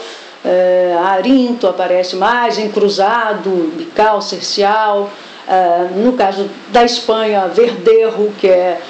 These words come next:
faz um vinho fresco, aromático ali, a região da Rueda, é uma, e tem um custo-benefício bom, é uma que tem muito mais frequência,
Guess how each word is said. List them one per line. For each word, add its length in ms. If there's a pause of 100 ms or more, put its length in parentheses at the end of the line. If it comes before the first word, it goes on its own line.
(200)
faz 200
um 80
vinho 420
fresco, 680
aromático 680
ali, 300 (600)
a 60
região 340
da 80
Rueda, 640 (800)
é 220
uma, 460
e 100
tem 200
um 360
custo-benefício 720
bom, 260 (220)
é 460
uma 140
que 120 (180)
tem 120
muito 340
mais 160
frequência, 720